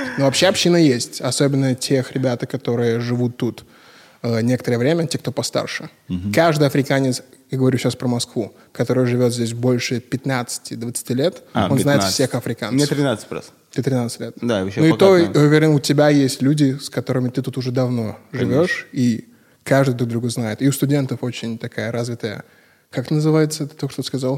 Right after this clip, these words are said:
Speaker 2: Комьюнити.
Speaker 1: Общ-, комьюнити, да.
Speaker 2: Да.
Speaker 1: У студентов и тех, кто тут давно живут.
Speaker 2: Да, да, окей. А, Сэм, расскажи мне про, э, м,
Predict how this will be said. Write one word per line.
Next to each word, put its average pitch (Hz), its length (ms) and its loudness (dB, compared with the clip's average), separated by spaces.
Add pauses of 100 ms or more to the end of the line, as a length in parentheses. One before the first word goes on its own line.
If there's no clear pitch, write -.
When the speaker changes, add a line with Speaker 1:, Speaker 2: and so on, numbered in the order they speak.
Speaker 2:
Комьюнити. 113 480 2
Speaker 1:
Общ-, - 40 -4
комьюнити, 135 480 2
да. 113 160 -6
Speaker 2:
Да. 90 420 -4
Speaker 1:
У 131 80 -2
студентов 143 480 -2
и 131 60 -2
тех, 127 160 -4
кто 135 120 -4
тут 123 200 -4
давно 113 280 -4
живут. 110 380 -12 (140)
Speaker 2:
Да, 87 360 -6 (200)
да, 85 380 -6
окей. 87 360 -8 (460)
А, 127 560 6
Сэм, 113 320 2
расскажи 127 440 2
мне 180 180 6
про, 117 500 4
э, 85 240 -8 (520)
м, 80 600 -4